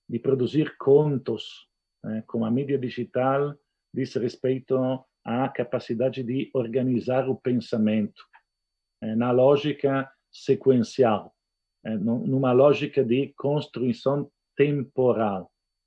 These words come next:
que é a lógica da argumentação, que é a lógica da relação entre a causa e o efeito.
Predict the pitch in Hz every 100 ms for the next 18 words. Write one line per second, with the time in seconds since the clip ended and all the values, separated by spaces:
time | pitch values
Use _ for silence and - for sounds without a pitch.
0 | _ _ - 127 127 170 131 117 131 165
1 | - 160 160 - _ _ _ 110 107 123
2 | 120 120 113 - 123 - - 80 - 113
3 | 113 117 120 - 123 113 _ _ _ _
4 | - 120 123 120 - 101 123 120 - 127
5 | 131 120 120 120 120 120 - - - -
6 | 120 127 120 127 117 120 123 120 120 -
7 | - - - - _ -